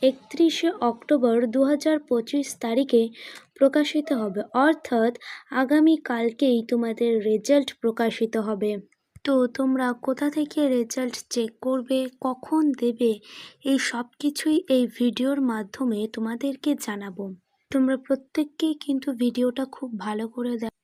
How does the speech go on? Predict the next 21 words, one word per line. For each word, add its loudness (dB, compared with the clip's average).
সাংবাদিক 2
বৈঠকে 2
ফলাফল -2
ঘোষণা -4
হবে। -2
বিদ্যাসাগর -2
ভবন, -2
সল্ট 0
লেক, 4
কলকাতার 0
একটি 0
প্রেস 4
কনফারেন্সের 0
মাধ্যমে 0
দুপুর 4
বারোটা 4
ত্রিশ -2
মিনিটে। -2
কিন্তু 4
তোমরা 2
নিজেদের 4